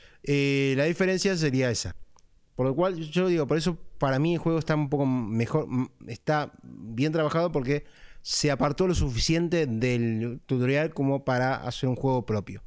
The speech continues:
¿bien? Pero ya digo, es, es eso, es, el sistema de niveles tiene ese detalle, ¿bien? Eh, el otro detalle también, le digo, mm, la interfase,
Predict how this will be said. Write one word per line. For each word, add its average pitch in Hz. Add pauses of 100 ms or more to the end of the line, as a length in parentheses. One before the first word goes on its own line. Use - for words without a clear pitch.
(260)
¿bien? 160 (580)
Pero 156
ya 175
digo, 151
es, 139
es 175
eso, 110
es, 110
el 123
sistema 185
de 185
niveles 190 (200)
tiene 196
ese 165
detalle, 151 (260)
¿bien? 160 (880)
Eh, 123 (460)
el 127
otro 135
detalle 139
también, 120
le 107
digo, 107
mm, 92 (220)
la 131
interfase, 180